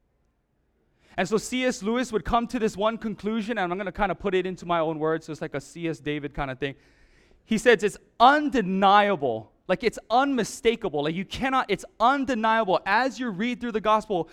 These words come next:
that Jesus is who he says he is.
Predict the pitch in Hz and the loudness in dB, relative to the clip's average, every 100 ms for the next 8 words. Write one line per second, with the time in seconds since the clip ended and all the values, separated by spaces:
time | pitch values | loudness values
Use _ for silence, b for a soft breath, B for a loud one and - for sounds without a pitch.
0 | B 196 160 123 160 247 262 220 170 - | B -4 -4 -6 -6 -2 0 2 0 0
1 | - 226 277 285 277 - b 226 220 226 | -2 0 0 -2 -6 -14 b 0 2 2
2 | - 220 185 185 175 - b 185 196 180 | 0 2 4 2 -2 -14 b -8 -2 0
3 | 143 113 - | 0 -2 -12